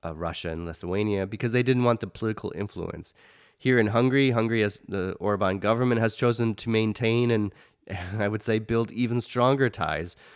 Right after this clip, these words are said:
with Russia just because of the cheap energy. They can get cheaper gas, and they, they're building this Paks two nuclear power plant with Russian technology,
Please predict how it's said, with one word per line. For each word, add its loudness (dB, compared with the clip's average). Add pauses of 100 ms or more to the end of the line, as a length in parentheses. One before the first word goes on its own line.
(120)
with 0
Russia -2 (460)
just 2 (240)
because -2
of -4
the -6
cheap -8
energy. -6
They -8
can -10
get -10
cheaper -8
gas, 2 (420)
and -2
they, -6 (260)
they're -6
building -8
this -12
Paks -8
two 0 (720)
nuclear -4
power 0
plant -2
with -10
Russian -6
technology, -4